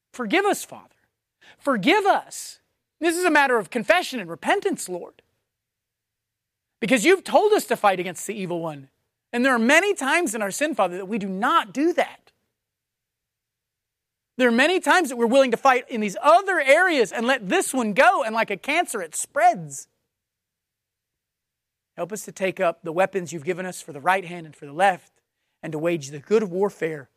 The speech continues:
to destroy the strongholds of our enemy, to take every thought captive for obedience to you, to fight,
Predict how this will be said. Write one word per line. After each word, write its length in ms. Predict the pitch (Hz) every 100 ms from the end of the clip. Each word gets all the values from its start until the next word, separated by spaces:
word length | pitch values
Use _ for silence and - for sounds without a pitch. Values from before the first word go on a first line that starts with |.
| _ _ _ _ -
to 80 |
destroy 460 | 156 160 - 208 220
the 80 | 208
strongholds 640 | - 190 202 185 180 165
of 180 | - 170
our 140 | 170 160
enemy, 460 | 170 170 165 143 _ _ _ _ _ _ _ _
to 100 | 185
take 160 | 202 180
every 340 | 202 196 214
thought 320 | - 202 214
captive 460 | 196 185 - 175 143
for 160 | 165
obedience 580 | 160 147 180 170 165 -
to 100 | -
you, 380 | 151 175 180 151 _ _ _ _ _ _ _ _ _ _ _ _ _ _ _ _ _ _ _ _ _ _
to 100 | 165
fight, 400 | - 190 214 -